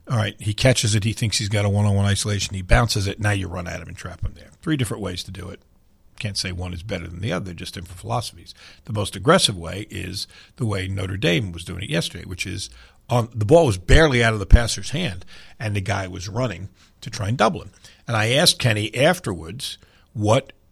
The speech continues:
did you tell him?" D-, I, I haven't seen much of Notre Dame this year. I'm not gonna lie to you. I mean, I love the game, and I watch a million teams, but I generally am watching the teams that I'm gonna have broadcast m-,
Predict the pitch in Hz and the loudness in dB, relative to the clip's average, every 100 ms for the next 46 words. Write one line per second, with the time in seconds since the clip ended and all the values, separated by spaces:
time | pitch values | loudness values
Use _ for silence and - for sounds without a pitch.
0 | - 165 _ - 110 90 95 - - 220 | -20 -20 _ -2 0 0 -4 0 4 4
1 | 220 - 98 92 92 - - 107 139 - | 4 2 -2 -2 -8 -14 -2 0 0 2
2 | 196 247 247 208 - 151 107 - 107 92 | 2 4 2 2 2 4 4 0 -4 -4
3 | 87 82 82 85 - 147 180 117 85 73 | -6 -10 -12 -10 -6 -4 -4 -6 -8 -10
4 | 71 98 117 139 175 - 160 101 120 123 | -8 -4 -2 -2 0 0 0 -2 -2 -2
5 | 95 131 139 101 120 131 90 147 117 147 | -4 -4 -4 -2 -2 -2 -4 -4 -2 -2
6 | 160 160 151 123 120 127 - 107 92 131 | -2 -2 0 0 2 0 0 -8 -8 -6
7 | 123 113 - - - - - - 170 131 | -4 -4 -6 -18 -20 -20 -20 0 6 6
8 | 127 135 101 117 123 120 - - - _ | 6 4 4 4 2 0 -4 -18 -20 _
9 | _ - 160 165 - 139 131 - - - | _ 4 4 6 4 4 4 -2 -14 -20
10 | - - 180 | -16 -6 -6